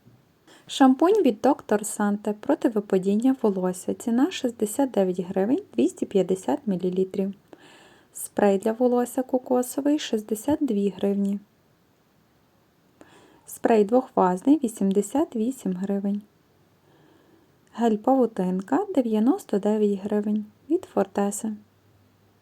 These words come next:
Шампунь Сіос,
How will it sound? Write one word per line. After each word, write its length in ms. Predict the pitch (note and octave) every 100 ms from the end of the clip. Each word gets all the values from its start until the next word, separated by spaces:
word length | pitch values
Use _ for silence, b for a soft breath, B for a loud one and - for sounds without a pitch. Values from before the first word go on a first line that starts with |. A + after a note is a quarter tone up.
| _ _ _ _ _ _ _ _ _ _ _ _ - B B B B
Шампунь 520 | - B3 B3 A#3+ G#3+
Сіос, 680 | G#3 - F#3 F3 B3 -